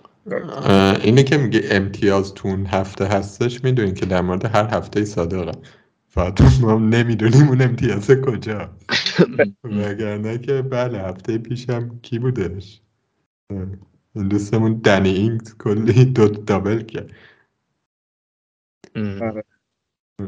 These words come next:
Speaker 1: فقط مسئلهش اینه که فری هیت امکانی که می‌ده اینه که تو مثلاً یهو روی دنی اینگز،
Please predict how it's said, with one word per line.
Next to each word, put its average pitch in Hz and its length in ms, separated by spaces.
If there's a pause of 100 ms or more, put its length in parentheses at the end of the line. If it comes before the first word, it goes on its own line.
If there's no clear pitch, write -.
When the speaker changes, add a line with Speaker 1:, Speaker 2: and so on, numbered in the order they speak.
(360)
Speaker 1:
فقط 101 320
مسئلهش 110 480
اینه 135 200
که 131 320
فری 117 160
هیت 110 240
امکانی 117 400
که 123 120
می‌ده 101 260
اینه 127 240
که 123 140
تو 123 140
مثلاً 104 380
یهو 107 260
روی 104 180
دنی 95 260
اینگز، 95 380